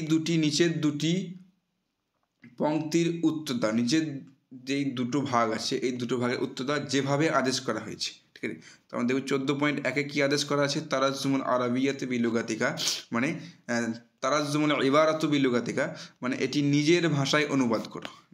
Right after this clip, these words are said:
নিজের মাতৃভাষায় এটির অনুবাদ করো। কোনটির অনুবাদ করো নিজের মাতৃভাষায়?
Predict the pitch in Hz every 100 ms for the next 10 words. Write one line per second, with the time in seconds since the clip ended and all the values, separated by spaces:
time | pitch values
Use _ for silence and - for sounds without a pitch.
0 | 113 113 123 147 135 131 131 139 131 120
1 | 131 156 170 - - - - 120 139 139
2 | 139 135 117 107 - - - 131 139 143
3 | 131 139 139 135 143 147 147 139 139 131
4 | - 135 131 151